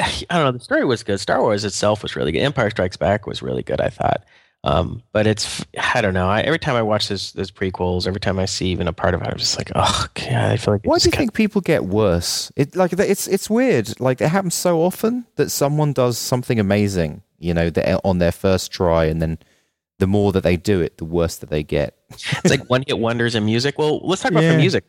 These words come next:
Speaker 1: You have a background in music. What's, what do you think?
Speaker 2: I, I don't, I, I, I don't understand. Like, the same people who created great, great music, great albums, like, for example, I don't know, David Bowie. And then as time goes on, they just get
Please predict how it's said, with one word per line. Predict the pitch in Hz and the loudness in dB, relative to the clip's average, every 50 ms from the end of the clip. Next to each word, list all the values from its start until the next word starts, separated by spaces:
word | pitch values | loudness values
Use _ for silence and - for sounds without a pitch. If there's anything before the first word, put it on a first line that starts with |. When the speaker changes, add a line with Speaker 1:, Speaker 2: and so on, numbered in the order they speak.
| _ _ | _ _
Speaker 1:
You | - 147 156 | -4 0 0
have | 147 | 0
a | |
background | 110 101 98 95 - 95 90 90 | 2 2 0 0 0 -2 -4 -2
in | 90 87 | -4 -4
music. | 87 87 87 90 98 95 - - | -6 -4 -4 -4 -4 -2 -2 -2
What's, | 110 - - - - - | -2 -2 -2 -6 -6 -8
what | - 123 117 117 | -2 -2 0 0
do | 120 | 0
you | 123 | -2
think? | 131 - 113 - - | -2 -2 -4 -2 0
Speaker 2:
I, | - 123 127 - - - - | 2 2 2 0 -4 -4 -2
I | - 123 120 | 0 2 2
don't, | 117 - 120 123 127 - - | 2 2 2 2 0 -2 0
I, | 85 107 110 - - | 2 2 2 2 2
I, | - 110 113 104 - - - | 0 0 0 0 -2 -4 -2
I | 107 110 | 0 2
don't | 113 113 107 | 2 2 2
understand. | 104 110 104 104 - - 117 123 127 101 87 | 2 0 0 -2 -2 0 2 2 2 2 2
Like, | 87 87 87 85 - | 2 2 0 0 0
the | - 98 | -2 -4
same | - - 113 113 123 120 | 0 2 2 2 2 0
people | - - 110 104 - - 98 98 | 0 2 0 2 2 2 2 2
who | 101 98 | 2 2
created | 92 - - 101 95 95 98 - 98 87 - | 0 0 0 2 2 2 2 0 -2 -6 -4
great, | - 98 98 98 101 101 - _ | -2 0 2 2 2 0 -2 _
great | - 92 95 92 90 - | 0 2 2 2 2 0
music, | 87 90 92 87 - 85 82 67 - | -2 -2 -2 0 0 -2 -4 -4 -2
great | - 92 92 80 | -2 0 0 2
albums, | - 78 87 92 90 - 73 71 73 80 - - 82 | 2 2 0 0 0 -2 -4 -6 -6 -8 -8 -4 -4
like, | 87 90 - | -4 -4 -4
for | - 92 | -10 -10
example, | - - 85 85 - - 85 80 76 - _ - | -4 -2 -2 -2 -2 -4 -8 -8 -8 -10 _ -8
I | 85 85 | -6 -4
don't | 82 | -4
know, | 78 76 | -4 -4
David | 73 - 76 73 80 82 | -4 -4 -4 -4 -4 -4
Bowie. | - 80 80 78 73 76 - - _ _ _ _ _ _ _ _ _ - | -2 0 0 0 0 -2 -6 -10 _ _ _ _ _ _ _ _ _ -4
And | 90 90 | 0 2
then | 92 90 | 2 2
as | 92 101 101 - | 2 0 0 -2
time | - 98 92 90 90 | -2 -2 0 0 0
goes | 87 87 87 80 92 | 0 0 0 0 0
on, | 117 113 101 82 78 80 | 0 0 2 0 -2 -2
they | 78 78 80 | -2 -2 -2
just | - 85 80 - - | -2 -4 -6 -6 -2
get | - 82 80 78 - - | 0 0 2 0 0 -4